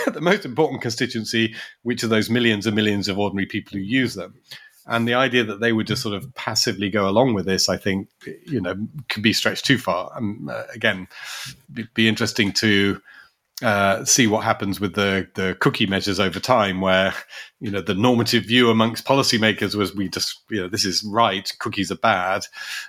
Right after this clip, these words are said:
and we're just gonna get rid of them." Um, I think the public view, if there is w-, uh, one that's been captured, it tends to be frustration at the cookie banners and, and the steps they're made to go through. And again, interestingly, in the U K,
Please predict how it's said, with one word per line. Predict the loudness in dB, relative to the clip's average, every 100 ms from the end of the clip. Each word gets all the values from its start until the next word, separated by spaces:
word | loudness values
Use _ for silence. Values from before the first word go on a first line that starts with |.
| -8
and | -2 0
we're |
just | 0 0
gonna | 0 0
get | 0
rid | 2 2
of | 2
them." | 2 0 -2 _ _
Um, | -2 0 2 -2 -2
I | -6
think | -4 -4 -4
the | -2 0 0 -4 _ _ _ -4
public | 0 2 0 -2
view, | 0 0
if | 0 -4
there | -2 0
is | 0
w-, | -2 -12 -12
uh, | -10 -10
one | -10 -10 -10
that's | -10
been | -12 -4
captured, | -4 -2 -8 -8
it | -6
tends | -6 -6
to | -10
be | -10
frustration | -6 -4 -4 -4 -2 -4 -4
at | -6 -8 -16 -14 -14 -12 -6
the |
cookie | 0 2 2
banners | 2 2 4 2 0 -2
and, | -2 -2 -4 -4
and | -6 -6 -8
the | -2 0 0
steps | 0 -2 -2
they're | 0
made | 0
to | 0
go | -2 0
through. | 0 0
And | 2
again, | 2 4
interestingly, | 2 2 2 2
in | 2
the | 2
U | 2 2
K, | 2 2 2 -2